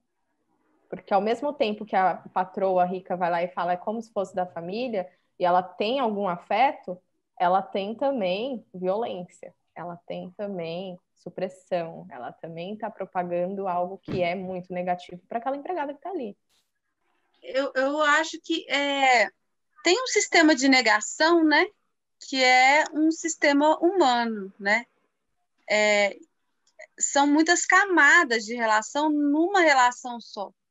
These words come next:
Speaker 2: Porque, de uma certa forma, você tá reforçando uma diferença de classe,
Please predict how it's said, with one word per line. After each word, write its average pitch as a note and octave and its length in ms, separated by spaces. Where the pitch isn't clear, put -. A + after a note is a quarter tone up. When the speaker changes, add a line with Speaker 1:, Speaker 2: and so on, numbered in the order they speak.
Speaker 2:
Porque, B3 640
de D#4+ 520
uma C4 240
certa B3 360
forma, D4 540
você A#3+ 480
tá G#3 300
reforçando C#4+ 1040
uma A#3 580
diferença A3+ 520
de G3+ 140
classe, A3 480